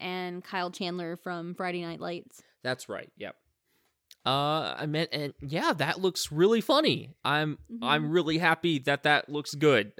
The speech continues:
Speaker 2: <laughs> That, that is going to be a lot of fun. It's about a game night that turns wrong, and the actual murder mystery is a real murder mystery.
Speaker 1: It looks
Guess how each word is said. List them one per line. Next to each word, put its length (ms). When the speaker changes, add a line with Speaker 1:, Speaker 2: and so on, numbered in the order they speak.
Speaker 2:
<laughs> 160
That, 280
that 280
is 240
going 300
to 40
be 360
a 80
lot 220
of 60
fun. 380
It's 300
about 340
a 100
game 280
night 320
that 160
turns 340
wrong, 460
and 580
the 200
actual 360
murder 280
mystery 600
is 160
a 80
real 520
murder 300
mystery. 580
Speaker 1:
It 100
looks 220